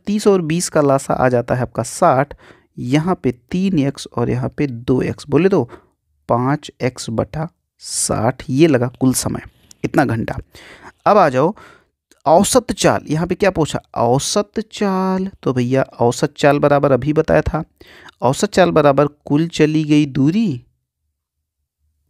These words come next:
कुल दूरी बटे कुल समय। तो कुल दूरी कितना है भाई? एक्स जाने में, एक्स आने में कितना हो जाएगा? दो एक्स।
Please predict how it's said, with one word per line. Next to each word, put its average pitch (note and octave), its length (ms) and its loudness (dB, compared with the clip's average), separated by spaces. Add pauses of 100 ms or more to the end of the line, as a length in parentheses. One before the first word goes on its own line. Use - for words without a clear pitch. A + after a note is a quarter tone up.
(260)
कुल C#3 220 2
दूरी F3+ 380 2 (560)
बटे A#2+ 480 2 (1080)
कुल F3+ 360 0 (1800)
समय। E3+ 1200 -2 (520)
तो C#3+ 60 0
कुल G#3+ 260 2
दूरी G#3+ 200 2
कितना G#3+ 300 0
है A3 120 -2 (180)
भाई? C3 120 0 (760)
एक्स F3+ 260 -2
जाने C3+ 340 2
में, F#3 140 0
एक्स - 320 -6
आने C3 220 0
में D3+ 120 -4
कितना E3+ 240 -4
हो F#3 60 -4
जाएगा? E3+ 220 -4
दो B2+ 340 -2
एक्स। - 440 -6